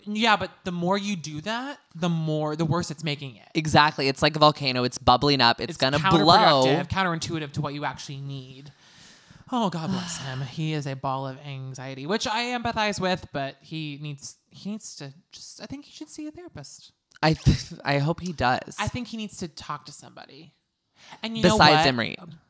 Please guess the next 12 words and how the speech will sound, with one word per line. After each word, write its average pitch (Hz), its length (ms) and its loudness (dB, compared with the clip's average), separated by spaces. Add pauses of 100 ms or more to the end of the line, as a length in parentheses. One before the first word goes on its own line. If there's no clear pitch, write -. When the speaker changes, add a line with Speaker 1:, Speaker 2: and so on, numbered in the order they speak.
(180)
Speaker 1:
But 202 180 0
maybe, 202 480 -4
that's 202 140 -6
the 214 60 -2
thing, 185 160 -8
is 165 140 -10
I 170 140 -6
think 202 200 -10
maybe 160 720 -8 (180)
his 156 220 -14
confidant 147 580 -8
was 147 200 -10